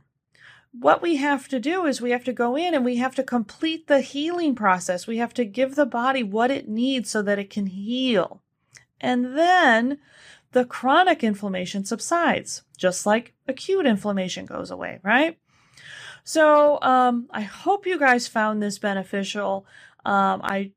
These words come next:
wanted to get this information out to you because it's so widely misunderstood. Now,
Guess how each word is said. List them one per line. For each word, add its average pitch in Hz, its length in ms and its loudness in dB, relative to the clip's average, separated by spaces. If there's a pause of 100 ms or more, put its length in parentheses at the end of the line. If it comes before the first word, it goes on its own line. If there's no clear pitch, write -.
(100)
wanted 294 580 0
to 247 140 4
get 320 380 -4
this 285 200 2
information 226 560 0
out 208 200 -2
to 220 100 -4
you 208 40 -2
because 202 300 -6
it's 196 180 -8
so 254 340 4
widely 208 520 0
misunderstood. 185 840 -6 (260)
Now, 220 300 2